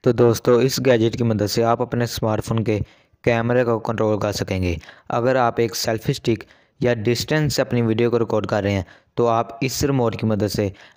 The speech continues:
अपनी वीडियो को एंड या रिकॉर्ड कर सकेंगे। तो दोस्तों, ये Android या आईओएस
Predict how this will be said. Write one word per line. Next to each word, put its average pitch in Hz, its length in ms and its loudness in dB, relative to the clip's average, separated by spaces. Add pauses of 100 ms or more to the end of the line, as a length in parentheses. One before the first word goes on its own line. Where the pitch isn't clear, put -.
(120)
अपनी 127 320 -2
वीडियो 113 320 2
को 104 240 -2 (420)
एंड 123 340 -2 (280)
या 117 180 2
रिकॉर्ड 113 380 0
कर 104 160 -2
सकेंगे। 92 500 -2 (380)
तो 123 80 0
दोस्तों, 123 440 0
ये 127 320 2
Android 120 540 0 (240)
या 123 80 2
आईओएस 107 640 2